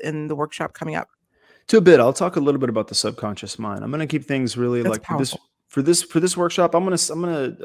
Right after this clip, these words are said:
Speaker 2: I wanna make sure that people understand some foundational aspects of it, um, but I really wanna focus on emotional reality.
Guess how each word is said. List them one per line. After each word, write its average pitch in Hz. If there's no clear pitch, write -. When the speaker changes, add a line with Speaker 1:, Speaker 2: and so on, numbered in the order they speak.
Speaker 2:
I -
wanna 165
make 180
sure 180
that 156
people 151
understand 135
some 117
foundational 117
aspects 117
of 110
it, 110
um, 110
but 113
I 117
really 135
wanna 139
focus 120
on 110
emotional 123
reality. 107